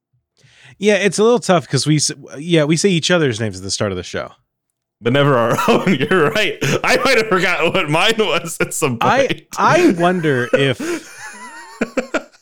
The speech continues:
Speaker 1: I, I wonder this about podcasting sometimes, 'cause I hear a couple of other shows that do a similar thing. Um, I wonder if people have difficulty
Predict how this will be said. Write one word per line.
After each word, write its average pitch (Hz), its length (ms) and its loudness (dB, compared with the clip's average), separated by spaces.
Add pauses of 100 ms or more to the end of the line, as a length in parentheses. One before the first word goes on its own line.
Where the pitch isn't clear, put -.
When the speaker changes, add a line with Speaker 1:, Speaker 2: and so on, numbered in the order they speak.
(540)
Speaker 1:
I, 220 260 0
I 220 160 0
wonder 233 360 -2
this 220 200 -2
about 151 360 0
podcasting 107 640 -2
sometimes, 98 420 -8
'cause 120 180 -6
I 156 80 2
hear 180 180 2
a 190 60 0
couple 160 260 -2
of 131 80 0
other 127 160 2
shows 113 260 -2
that 113 100 -8
do 110 120 -2
a 104 40 0
similar 104 340 -2
thing. 101 360 -4 (520)
Um, 117 440 0 (220)
I 190 100 4
wonder 302 340 2
if 247 100 2
people 170 320 0
have 143 160 2
difficulty 123 720 -4